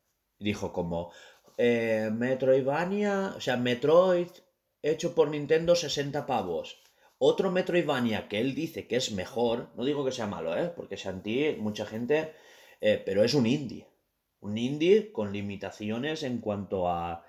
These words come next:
presupuesto y se nota. Eh, por treinta euros, y él lo decía como que era mejor.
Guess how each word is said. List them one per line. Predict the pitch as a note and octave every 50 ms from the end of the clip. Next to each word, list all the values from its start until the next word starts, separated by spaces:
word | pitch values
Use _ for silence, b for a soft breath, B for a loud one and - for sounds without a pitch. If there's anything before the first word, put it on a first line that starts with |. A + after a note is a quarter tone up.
| b b b
presupuesto | - G#2+ G2+ - F#2 D#2+ - F#2+ A2 A#2+ - - F#3+ - - -
y | A#2+ -
se | - G2+ F2
nota. | F#2+ G#2 G2+ - F2 E2+ - - B B B B B B B B B B B B B B B B -
Eh, | C3+ C3+ C3+ C3 B2+ B2 -
por | C3 C3 B2+
treinta | - D#3+ E3+ F3 F3 F#3 D#3 C#3
euros, | A#2+ A2 G#2 F#2+ G2 G2+ -
y | A2
él | A2+ B2
lo | C3 B2+
decía | B2 A#2 B2 C#3 - -
como | G#2+ F#2 F#2 F2+
que | G#2 G2+
era | G#2 G2
mejor. | F#2+ - - - D#2+ -